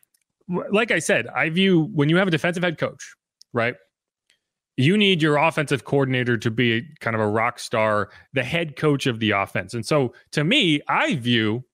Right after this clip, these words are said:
firing your offensive coordinator is basically like firing the head coach of your offense. So what, what happens when you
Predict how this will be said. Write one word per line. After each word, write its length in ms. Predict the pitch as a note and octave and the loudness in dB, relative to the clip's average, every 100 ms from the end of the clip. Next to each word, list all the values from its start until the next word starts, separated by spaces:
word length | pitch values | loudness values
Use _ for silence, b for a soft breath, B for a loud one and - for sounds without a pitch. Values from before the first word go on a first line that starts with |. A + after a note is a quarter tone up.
| _ _ _ _ _ _ _ _ _ _ _ | _ _ _ _ _ _ _ _ _ _ _
firing 540 | - E3 F#3+ F#3 E3 | -4 0 0 0 0
your 140 | D3 C#3+ | 2 2
offensive 420 | C#3+ C#3+ B2+ A#2+ | 0 -2 -6 -2
coordinator 500 | D#3 G#3 D#3+ B2 A#2+ | 0 0 0 0 0
is 160 | A2+ - _ _ _ | -2 -6 _ _ _
basically 480 | - A3 - A#3 C3 | -2 0 0 0 2
like 160 | A2+ A2 | 2 0
firing 680 | - A#2 A#2 A#2+ A#2 A#2 | -2 -2 0 -2 -2 -4
the 120 | A#2+ A2+ | -4 -4
head 140 | A#2+ | -2
coach 200 | A#2+ A2 | -4 -4
of 80 | A2 | -4
your 140 | A#2 | -2
offense. 440 | A2+ G2 - - - _ _ _ - - b b b - | -2 -4 -10 -20 -20 _ _ _ -20 -20 b b b -6
So 280 | D#3 C3+ B2+ | 0 2 2
what, 260 | C3 F#3 | 0 0
what 140 | E3 G3+ | 0 0
happens 260 | G#3 F#3 | 0 -2
when 120 | E3 D3+ | 0 0
you 160 | C3 | -2